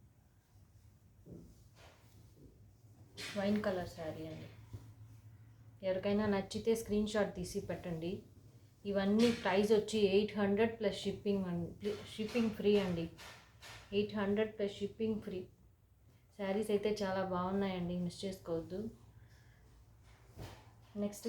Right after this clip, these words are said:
కలర్ అండి, ఎల్లోలోనే ఇంకొక కలర్ అండి. గ్రే కలర్ బార్డర్ వస్తుంది. ఇందాక గ్రీన్ కలర్ బార్డర్ కదా, ఇది గ్రే కలర్ బార్డర్ వస్తుంది. శారీ అంతా ఇలా ఉంటుంది.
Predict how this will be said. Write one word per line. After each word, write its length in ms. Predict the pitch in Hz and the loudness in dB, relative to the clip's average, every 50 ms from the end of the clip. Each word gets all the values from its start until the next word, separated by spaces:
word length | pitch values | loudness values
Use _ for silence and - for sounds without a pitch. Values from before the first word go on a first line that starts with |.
| 226 208 | -4 -4
కలర్ 280 | 202 196 196 190 185 175 170 | -2 0 0 0 0 0 -2
అండి, 180 | 170 170 180 - - - - - - - - - - - - - - - _ _ - _ _ - - _ _ - _ - _ _ _ _ - _ _ _ _ _ _ _ _ _ - - 208 | -4 -8 -10 -14 -16 -20 -20 -20 -20 -20 -20 -20 -20 -20 -20 -20 -20 -20 _ _ -20 _ _ -20 -20 _ _ -20 _ -20 _ _ _ _ -20 _ _ _ _ _ _ _ _ _ -6 -2 0
ఎల్లోలోనే 540 | 202 208 226 233 226 214 202 190 190 208 247 254 214 | 2 6 8 8 8 8 6 6 4 4 4 6 6
ఇంకొక 340 | 208 208 - 220 - 214 208 208 202 | 4 4 2 0 -2 -2 -4 -4 -2
కలర్ 240 | 180 175 175 170 170 | -2 -2 -2 -2 -2
అండి. 180 | 170 165 165 170 - - - - - - - - - - - - - - - - - - - - - - - - - - - - - - - - - - - - - - - 185 | -4 -4 -6 -10 -16 -20 -20 -20 -20 -20 -20 -20 -20 -20 -20 -20 -20 -20 -20 -20 -20 -20 -20 -20 -20 -20 -20 -20 -20 -20 -20 -20 -20 -20 -20 -20 -18 -18 -18 -18 -20 -12 -4 2
గ్రే 140 | 214 214 233 233 226 | 6 8 8 8 8
కలర్ 240 | 240 220 208 185 175 170 | 8 6 6 4 4 2
బార్డర్ 280 | 170 170 165 170 165 175 170 | -2 -2 -2 -2 -4 -6 -6
వస్తుంది. 260 | - - 175 165 165 170 | -8 -8 -6 -4 -4 -2
ఇందాక 200 | 175 175 180 180 175 180 | -2 -2 -2 -2 0 0
గ్రీన్ 220 | 196 214 226 240 226 226 | 2 4 4 4 4 4
కలర్ 200 | 214 202 180 160 160 165 | 2 2 2 0 0 -2
బార్డర్ 260 | 160 160 160 160 - - | -2 0 0 -2 -4 -6
కదా, 160 | 151 156 190 233 240 226 | -4 -2 0 2 2 2
ఇది 120 | 196 233 226 - 196 | 2 0 -2 0 0
గ్రే 120 | 190 185 185 185 | -2 -2 -2 -2
కలర్ 220 | 180 180 175 165 160 156 | -2 -2 -2 -2 -2 -2
బార్డర్ 280 | 156 156 151 156 147 151 151 | -4 -4 -4 -4 -8 -10 -12
వస్తుంది. 360 | - - - - 156 156 156 - - - - - - _ _ _ _ _ - - _ - - - - - - - - - - - - - - - - - | -16 -16 -18 -14 -14 -14 -14 -14 -16 -20 -20 -20 -20 _ _ _ _ _ -20 -20 _ -20 -20 -20 -20 -20 -20 -20 -20 -20 -20 -20 -20 -20 -20 -20 -20 -12
శారీ 300 | 185 175 170 170 175 180 175 165 | -8 -4 -4 -2 -2 -2 -2 -2
అంతా 240 | 165 165 - 175 165 160 | -2 -4 -4 -4 -6 -4
ఇలా 140 | 160 160 156 151 | -6 -6 -8 -10
ఉంటుంది. 340 | 151 - - 151 151 - - | -10 -12 -14 -14 -14 -14 -16